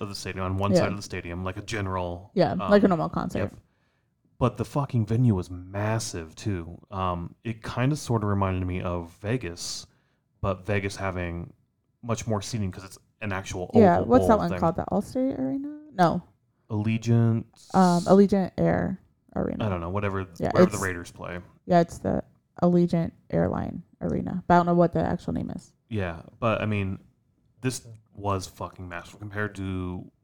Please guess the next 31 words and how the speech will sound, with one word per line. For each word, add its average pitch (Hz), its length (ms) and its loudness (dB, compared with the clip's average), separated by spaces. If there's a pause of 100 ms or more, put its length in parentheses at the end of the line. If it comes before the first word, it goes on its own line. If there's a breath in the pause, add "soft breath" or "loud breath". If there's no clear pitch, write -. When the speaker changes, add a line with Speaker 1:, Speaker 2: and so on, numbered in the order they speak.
(200)
Speaker 1:
Soldier 98 340 -10
Field, 87 240 -16
which - 160 -18
is 98 100 -4
Speaker 2:
Oh, 233 120 10
yeah, 170 140 8
Speaker 1:
another 170 180 -4 (100)
Speaker 2:
yeah. 170 220 -2
Speaker 1:
football 110 300 -4
stadium. 90 500 -6 (580)
This 113 220 -6
one, 107 160 0
like, 95 140 -6 (300)
the 101 80 -14
f-, - 120 -20 (1040)
four 127 200 0
hundred 123 240 -2
section 127 360 -6
was 98 120 -6
probably, 98 220 -6
like, 92 120 -8
a - 40 -20
five 92 260 -4
hundred 90 240 -10
or 90 60 -18
six - 220 -12
hundred - 280 -14
section. - 380 -12
It 110 60 -10
was 104 120 -10
just - 240 -14